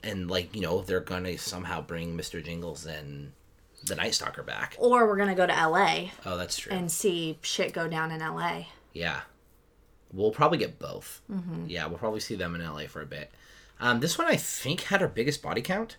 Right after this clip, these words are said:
Speaker 1: Um, one, two, three, four, five, six, seven were killed. Um, I think the closest was that one with the Mister Jingles imposters. I wanna say that one was, like, five.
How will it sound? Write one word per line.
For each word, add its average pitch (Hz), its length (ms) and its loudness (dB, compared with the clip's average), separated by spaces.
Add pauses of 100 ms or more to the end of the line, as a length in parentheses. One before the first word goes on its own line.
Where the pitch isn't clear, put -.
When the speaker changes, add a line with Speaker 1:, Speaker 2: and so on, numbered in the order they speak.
(680)
Speaker 1:
Um, 113 1160 4 (120)
one, 123 340 -2
two, 127 380 -2
three, 120 380 -2
four, 117 380 4
five, 110 420 0
six, - 320 -2
seven 139 520 0 (200)
were 101 120 -2
killed. 131 400 0 (600)
Um, 90 500 -2
I 90 80 -4
think - 520 -8 (140)
the 92 300 -2
closest - 560 -2
was 92 140 -6
that 87 120 -2
one 92 160 -4
with 90 120 -4
the 87 80 -8
Mister 92 260 -4
Jingles 87 300 -6
imposters. 82 600 -4
I 82 80 -6
wanna 85 240 -4
say - 140 -6
that 82 80 -4
one 71 80 -8
was, 65 120 -12
like, - 120 -12
five. - 640 -12